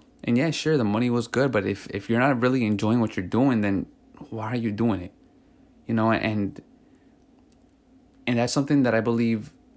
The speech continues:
I don't, I don't even know if it's Gen Z or millennials or whatever it's called, but that's, I'm twenty-three, so I guess that, I wanna say that, that people from my generation are getting used to just like, okay, yeah, money is important, but your mental health's important too.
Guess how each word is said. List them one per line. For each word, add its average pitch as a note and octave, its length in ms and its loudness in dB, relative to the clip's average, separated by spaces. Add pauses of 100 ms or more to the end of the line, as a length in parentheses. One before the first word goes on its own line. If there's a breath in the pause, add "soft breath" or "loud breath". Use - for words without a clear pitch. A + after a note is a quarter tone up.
(440)
I A2+ 80 -6
don't, B2 160 -2
I - 60 -10
don't D#3 180 -4
even A#2+ 100 0
know A2+ 60 0
if A2+ 100 -6
it's G2+ 120 -10
Gen G2 300 -6
Z G2 220 -4
or - 60 -4
millennials G2 460 -2
or F#2 80 -2
whatever G#2 360 0
it's G2 100 -6
called, G2 280 -2
but A2 80 2
that's, A2 240 -2 (640)
I'm B2 160 0
twenty-three, A2 560 -2
so G2+ 160 0
I G#2 80 2
guess A2+ 180 0
that, A2+ 260 2 (160)
I G2+ 60 -2
wanna A2+ 140 0
say A#2+ 80 -2
that, G#2 160 -2
that - 180 -2
people C3+ 320 -2
from G#2+ 280 -2
my A2+ 220 2
generation A2 680 -4 (340 loud breath)
are A2 140 2
getting A2+ 380 2
used A#2 560 0 (800 soft breath)
to G#2+ 500 2 (560)
just A#2 180 -2
like, G#2+ 80 0
okay, A2+ 240 0
yeah, A2+ 220 2
money G#2 320 2
is G#2+ 80 -2
important, G#2+ 500 -2
but - 180 -2 (460)
your A2+ 140 -2
mental G#2+ 260 -2
health's G#2+ 220 2
important G2 420 -4
too. G#2+ 240 0